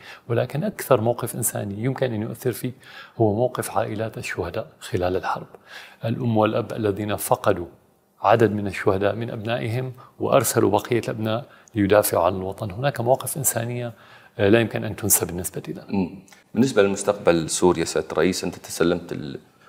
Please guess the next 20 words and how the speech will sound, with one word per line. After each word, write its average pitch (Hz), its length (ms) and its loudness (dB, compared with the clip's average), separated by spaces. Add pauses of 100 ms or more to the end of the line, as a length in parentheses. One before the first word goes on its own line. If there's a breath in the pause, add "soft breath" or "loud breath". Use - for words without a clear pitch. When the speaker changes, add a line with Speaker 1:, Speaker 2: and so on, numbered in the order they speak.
Speaker 2:
الحكم 85 420 0
بعد، 80 260 4
آه، 73 640 0
والدك 80 520 2
حافظ - 300 -2
الأسد، 85 380 0 (520 soft breath)
رغم 95 180 6
أنك 98 260 4
نجحت - 320 -2
بعد 76 160 4
ذلك 78 260 2
في - 80 -12
انتخابات، 78 680 2 (180)
آه، 69 460 2 (400 soft breath)
هل 135 320 6
سيكون 98 920 4 (360)
لابنك 101 580 4 (360 soft breath)
حافظ 95 500 2 (140)
دور 104 240 4
سياسي 90 720 2